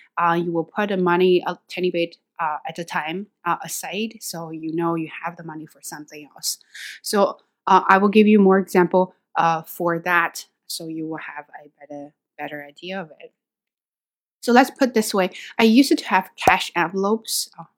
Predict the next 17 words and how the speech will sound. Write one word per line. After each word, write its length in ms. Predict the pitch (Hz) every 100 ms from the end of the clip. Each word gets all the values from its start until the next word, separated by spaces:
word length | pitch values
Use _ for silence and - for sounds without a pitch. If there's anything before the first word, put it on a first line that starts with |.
| _ _ _ _ _
when 160 | 160 139
I 80 |
have 300 | - - -
cash 420 | - - 196 - _
with 140 | 202 202
me. 260 | 208 226 - - - -
Um, 500 | 196 185 185 185 - - _ _ -
so 320 | - 220 226
I 80 | 247
think 220 | 381 480
it's, 340 | - 214 - 214
um, 460 | 202 196 196 202 _ _ _ _ _ _ _ _ -
very 500 | 214 247 269 294 302 -
early 420 | 202 214 226 226
of 240 | 180 180 190
my 400 | 180 165 160 160
s-, 420 | - - - -